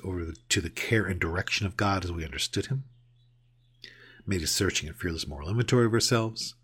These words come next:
admitted to God, to ourselves, and to another human being the exact nature of our wrongs. We're entirely willing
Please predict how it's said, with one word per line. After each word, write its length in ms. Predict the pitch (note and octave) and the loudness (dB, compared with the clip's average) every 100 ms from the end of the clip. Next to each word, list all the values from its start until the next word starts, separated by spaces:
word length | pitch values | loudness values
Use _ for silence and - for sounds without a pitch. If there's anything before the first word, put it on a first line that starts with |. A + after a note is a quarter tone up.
| _ - - - - _ | _ -20 -20 -20 -20 _
admitted 260 | G#2 G2+ | -4 -2
to 80 | - | -2
God, 340 | - G#2+ G#2 | 2 2 2
to 100 | G2+ | 0
ourselves, 460 | F#2+ F#2 A2+ G#2 F#2+ | -2 0 2 2 0
and 100 | E2+ | -4
to 80 | F2 | -6
another 240 | F2 F#2 | -6 -4
human 200 | F2 F#2 | -4 -4
being 260 | F2 G2 F#2+ | -2 -2 -2
the 80 | F2 | -4
exact 360 | E2 F2+ E2 | -2 -2 -2
nature 300 | F2+ E2+ - | -4 -4 -6
of 80 | D#2 | -8
our 120 | C#2+ | -8
wrongs. 560 | D2+ G#2+ A#2+ A#2 - - _ _ _ _ _ - - - - | -2 0 2 0 -4 -10 _ _ _ _ _ -20 -20 -20 -12
We're 140 | F2+ | -8
entirely 480 | F2 - A2 G#2 F#2+ | -6 0 2 2 0
willing 560 | E2+ F#2 G#2 B2 C#3+ | -2 0 2 4 2